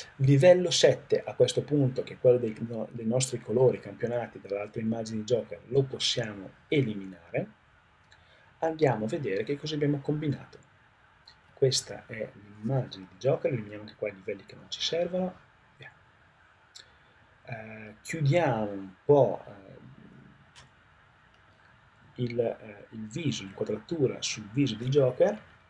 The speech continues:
cerchiamo di capire se ci siamo avvicinati oppure no.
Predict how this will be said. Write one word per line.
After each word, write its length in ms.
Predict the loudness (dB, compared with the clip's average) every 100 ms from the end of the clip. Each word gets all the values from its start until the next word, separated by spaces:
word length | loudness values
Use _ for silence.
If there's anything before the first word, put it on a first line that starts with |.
| _
cerchiamo 600 | -8 -8 -6 -4 -2 -4
di 140 | -10 -8
capire 580 | -8 -8 -10 -8 -10 -14 _
se 340 | -4 -2 -2 -2
ci 120 | -2
siamo 440 | 0 0 0 -2 -6
avvicinati 840 | -14 -10 -4 -2 0 0 -2 -8 -20
oppure 380 | -20 -6 0 0
no. 240 | -2 -6